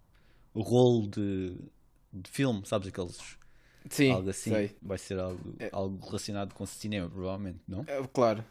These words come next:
Speaker 2: de Hollywood,
Speaker 1: Não, já
Speaker 2: tem que
Speaker 1: sei.
Speaker 2: ser.
Speaker 1: R-, WrestleMania Slap.
Speaker 2: <laughs> Exato,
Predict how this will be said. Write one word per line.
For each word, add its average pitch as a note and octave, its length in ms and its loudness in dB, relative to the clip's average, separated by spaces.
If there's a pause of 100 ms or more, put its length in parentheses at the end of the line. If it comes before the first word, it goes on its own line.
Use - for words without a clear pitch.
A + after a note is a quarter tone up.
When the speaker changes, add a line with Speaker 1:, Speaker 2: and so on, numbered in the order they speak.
(100)
Speaker 2:
de G#2+ 140 -4
Hollywood, G#2+ 420 2
Speaker 1:
Não, D#3+ 120 8
já D3 80 2
Speaker 2:
tem - 180 0
que A2 60 4
Speaker 1:
sei. G#2+ 180 0
Speaker 2:
ser. - 140 -14
Speaker 1:
R-, A#2 160 -4 (300)
WrestleMania C3 680 2
Slap. - 400 0 (1600)
Speaker 2:
<laughs> - 1600 -6
Exato, A2 500 -2